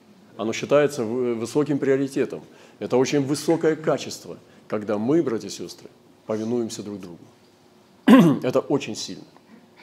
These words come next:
Иногда даже вот, ну, человек настолько как бы независимый, колкий такой, весь, весь как бы, ну, самостоятельный, это как бы самодостаточный, что ему даже и обличение уже с-, сложно дать.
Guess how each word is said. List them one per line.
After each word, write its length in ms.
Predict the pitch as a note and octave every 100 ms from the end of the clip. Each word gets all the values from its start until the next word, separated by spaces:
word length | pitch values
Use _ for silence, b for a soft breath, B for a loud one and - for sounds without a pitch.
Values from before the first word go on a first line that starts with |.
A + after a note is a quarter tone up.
| - _ _ - _ _ B B -
Иногда 300 | C3+ D#3 F3
даже 360 | E3+ D#3+ D#3+ B B B B
вот, 260 | B2 C3+ -
ну, 100 | D3+
человек 220 | D3 D3
настолько 540 | D#3 - D#3+ C#3+ B2+ A#2+
как 200 | B2 A2+
бы 160 | A#2+
независимый, 600 | B2+ C3 C#3 F3 C#3+ A2
колкий 440 | G#2+ D3 D#3+ C3 G#2+
такой, 300 | G#2 - G#2
весь, 360 | A2+ B2 - B B B B -
весь 380 | G#2+ B2+ B2+ -
как 180 | B2
бы, 240 | G#2 A#2+ A#2
ну, 240 | B2+ A2
самостоятельный, 960 | F#2+ B2 A#2+ - B2+ E3 D#3 A2+ G2 E2+ E2+ F2
это 120 | F#2
как 200 | G2+ G2
бы 80 | G2
самодостаточный, 880 | C3 C3 C3 - F3 E3 - F#2
что 220 | F#2 - C3
ему 240 | C#3+ D#3+
даже 220 | D3+ C#3+
и 80 | -
обличение 840 | D3 D3+ D#3+ F#3+ D#3+ A2 G2 D#2 G2
уже 200 | G2 F#2+
с-, 320 | - - -
сложно 320 | G#2 F2+ F#2+
дать. 300 | F2+ - -